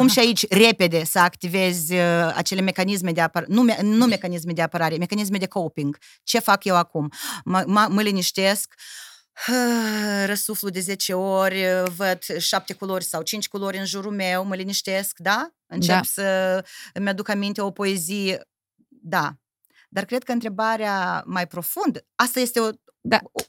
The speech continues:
Speaker 2: de moment, da? O acțiune de moment. Este foarte utilă și este din, uh, terapia cognitiv-comportamentală, da?
Speaker 1: Aha.
Speaker 2: Comportament,
Speaker 1: N-am
Speaker 2: gând, le
Speaker 1: știut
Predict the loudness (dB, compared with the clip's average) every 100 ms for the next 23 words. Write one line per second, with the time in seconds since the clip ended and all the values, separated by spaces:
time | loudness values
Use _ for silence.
0 | _ 4 6 6 4 2 -2 -8 -6 0
1 | 2 0 0 0 2 2 0 0 0 -2
2 | -8 -14 -10 -4 0 0 -2 -8 -8 -8
3 | -10 -14 _ -8 -6 -6 -6 -4 -2 -2
4 | -2 -4 -8 -8 -6 -4 -6 -6 -10 -10
5 | -10 -10 -8 -8 -8 -4 -4 -4 -8 -16
6 | _ _ -2 2 2 0 -8 _ _ -6
7 | -4 -4 -2 0 0 0 2 4 4 2
8 | 2